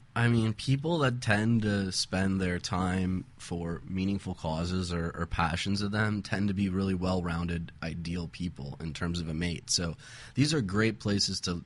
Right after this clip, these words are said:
to find the right people, right? You can definitely find these people in bars and nightclubs,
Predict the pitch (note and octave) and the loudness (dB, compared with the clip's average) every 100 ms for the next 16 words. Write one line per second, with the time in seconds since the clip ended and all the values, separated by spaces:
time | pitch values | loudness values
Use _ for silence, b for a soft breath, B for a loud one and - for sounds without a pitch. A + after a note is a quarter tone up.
0 | - F2+ - G2 F#2+ E2+ F2 G2+ - - | -8 -4 2 4 4 2 0 0 -2 -10
1 | C#2 - A1+ F#2+ G#2+ B B B B - | -10 -10 -2 0 0 B B B B -4
2 | F#2+ A#2 C3 D#3+ D#3+ C#3+ A2+ A2+ A#2 - | 4 6 6 6 6 6 6 6 4 2
3 | G#2 G2 G2 F#2+ F2 F2+ F2+ F2 F2 F2+ | 0 0 0 0 2 0 0 0 -2 -4
4 | - D#2 C#2 | -6 -8 -8